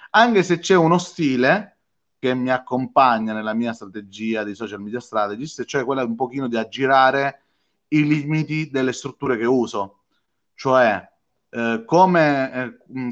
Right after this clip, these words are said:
quando io ho trovato un bug di Facebook, io una-, sono stato uno degli italiani che ha trovato un bug di Facebook non del codice,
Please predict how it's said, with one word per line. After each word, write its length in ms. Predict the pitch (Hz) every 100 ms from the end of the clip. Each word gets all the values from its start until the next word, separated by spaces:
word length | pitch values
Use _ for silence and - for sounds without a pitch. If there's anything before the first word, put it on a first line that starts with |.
| -
quando 240 | 147 139
io 80 | 143
ho 60 | 143
trovato 640 | 120 120 127 120 113 113
un 120 | 117
bug 280 | 117 131 120
di 100 | 113
Facebook, 880 | 110 120 110 95 107 104 - 107 110 _ _ _
io 320 | 127 117 110
una-, 480 | 110 107 104 104 104
sono 240 | - 110
stato 240 | 113 107 107
uno 320 | 113 101 98 _
degli 360 | 110 107 101 101
italiani 800 | 143 151 120 104 107 117 147 - _ _ _
che 100 | -
ha 60 | 123
trovato 380 | 135 131 104 117
un 120 | 123
bug 260 | 139 113 113
di 120 | 147
Facebook 600 | 139 117 110 113 120 - 127
non 240 | 123 131
del 180 | 123 117
codice, 600 | - 101 101 95 101 95